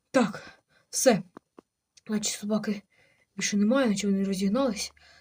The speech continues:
Але я все одно не можу спасти жителя, бо в мене немає укриття у моїй окрузі. Так, що тут у нас? О! Ого! Скільки тут металу? П'ятнадцять металу одразу! Нічого собі, друзі, в одному сундуку п'ятнадцять металу. Це капець. Гаразд.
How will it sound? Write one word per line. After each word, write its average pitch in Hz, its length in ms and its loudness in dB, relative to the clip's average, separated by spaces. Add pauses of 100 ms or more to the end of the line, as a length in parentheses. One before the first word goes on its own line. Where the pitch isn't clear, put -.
(240)
Але 214 200 2
я 247 100 8
все 247 180 2
одно 254 120 4
не 247 100 4
можу 226 200 0
спасти 226 260 -4
жителя, 247 300 0
бо 202 80 -2
в - 20 -2
мене 220 220 2
немає 214 440 0 (280)
укриття 214 560 0 (120)
у 202 100 -4
моїй 196 220 -2
окрузі. 190 500 -10 (440)
Так, - 200 -10
що 247 120 -2
тут 220 180 -2
у 196 40 2
нас? 185 200 -4
О! - 540 4 (200)
Ого! 370 640 10 (280)
Скільки 285 260 2
тут 254 100 4
металу? 277 480 2
П'ятнадцять 466 720 6
металу 453 540 6
одразу! 440 480 2 (340)
Нічого 269 520 2
собі, 285 200 -6
друзі, 277 260 0
в 254 40 -6
одному 262 300 -2
сундуку 254 440 -8
п'ятнадцять 247 420 -6
металу. 220 360 -4
Це 226 380 -4 (100)
капець. 202 640 -4 (480)
Гаразд. 214 460 0